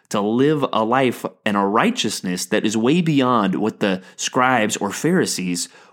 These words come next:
were really living. And while we acknowledge, "I need righteousness that comes from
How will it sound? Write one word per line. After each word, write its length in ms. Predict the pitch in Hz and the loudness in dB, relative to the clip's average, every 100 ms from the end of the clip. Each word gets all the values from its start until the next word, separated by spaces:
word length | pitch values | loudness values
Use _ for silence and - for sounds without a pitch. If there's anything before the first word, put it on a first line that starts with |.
| - | -2
were 120 | 117 | 0
really 360 | 110 107 92 | 2 2 0
living. 360 | 90 104 95 - _ - _ | -2 -2 -2 -10 _ -20 _
And 120 | - | -6
while 160 | 104 120 | -2 2
we 100 | 123 | 2
acknowledge, 560 | 110 120 151 143 101 - - - - | 2 2 2 2 0 -2 -4 -6 -6
"I 180 | - | -2
need 260 | 113 147 160 | 0 2 2
righteousness 600 | 127 147 156 127 123 113 | 2 2 0 -2 0 -2
that 160 | 90 - | -4 -2
comes 320 | 127 139 127 | 0 0 -2
from 340 | 117 107 101 | 0 0 0